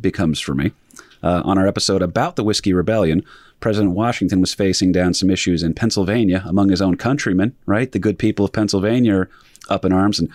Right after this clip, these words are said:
by the way, you can get that episode on Patreon for just five bucks. Okay, that's it.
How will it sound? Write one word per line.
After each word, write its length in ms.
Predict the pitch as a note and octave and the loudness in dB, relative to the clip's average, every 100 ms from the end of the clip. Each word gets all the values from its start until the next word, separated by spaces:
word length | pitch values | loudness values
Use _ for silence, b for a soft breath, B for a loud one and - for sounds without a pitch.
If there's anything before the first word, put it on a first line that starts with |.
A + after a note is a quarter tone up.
| B B | B B
by 100 | F2 | -2
the 60 | E2 | 0
way, 80 | |
you 60 | D2+ | 0
can 120 | D#2+ | 0
get 120 | E2 | 0
that 140 | D#2+ C#2+ | 0 -2
episode 360 | C#2 - D#2 | -2 -2 -2
on 100 | C2+ | -2
Patreon 460 | - E2 - D#2 D2+ | -2 -4 -2 -2 -2
for 100 | F#2+ | -4
just 180 | - - | -4 -6
five 220 | D2+ D2 | -6 -6
bucks. 320 | - - - - | -8 -8 -10 -10
Okay, 240 | - B2 A#2 | -6 -6 -6
that's 200 | C3+ | -4
it. 100 | F#2 | -2